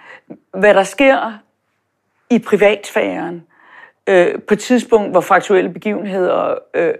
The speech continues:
øh, opstår, det er ren fiktion.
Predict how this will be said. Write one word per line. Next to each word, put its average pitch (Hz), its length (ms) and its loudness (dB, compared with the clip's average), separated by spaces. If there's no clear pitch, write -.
øh, 160 220 0
opstår, 220 540 -2
det 208 180 6
er 160 180 6
ren 151 180 -2
fiktion. - 300 -16